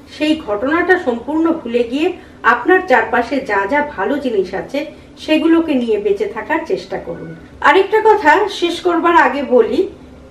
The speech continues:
যে ব্রেকআপ হলে, এতক্ষণ বলছিলাম যেটা, যে ব্রেকআপ হলে কি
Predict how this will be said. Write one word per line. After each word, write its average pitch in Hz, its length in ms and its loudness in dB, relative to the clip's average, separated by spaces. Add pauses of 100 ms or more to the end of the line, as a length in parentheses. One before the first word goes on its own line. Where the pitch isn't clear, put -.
(140)
যে 269 320 2 (160)
ব্রেকআপ 339 460 4 (340)
হলে, 339 380 8
এতক্ষণ 285 520 0
বলছিলাম 262 460 2
যেটা, 247 240 2
যে 415 100 4
ব্রেকআপ 262 540 2
হলে 311 200 2
কি 294 220 -4